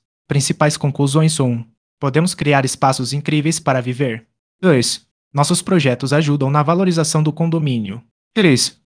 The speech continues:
garantimos áreas verdes para lazer. Quatro, com nossos planos, a segurança é prioridade. Cinco,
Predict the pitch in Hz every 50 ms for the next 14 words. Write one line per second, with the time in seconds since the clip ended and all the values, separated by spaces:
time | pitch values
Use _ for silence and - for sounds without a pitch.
0 | _ _ 147 147 156 165 - 180 160 151 135 135 135 143 160 147 127 123 131 127
1 | 131 139 139 - - 143 143 147 151 147 123 123 113 110 113 113 _ _ _ _
2 | _ _ _ _ - 151 135 - - 120 - _ _ _ _ _ _ _ 185 180
3 | 180 180 175 - 170 - - 165 151 135 123 120 117 - - - - - 147 -
4 | - 139 143 139 135 147 156 - 190 185 - 180 180 175 175 160 143 131 120 113
5 | 113 - 120 - _ _ _ _ _ _ - - 170 156 135 113 - - -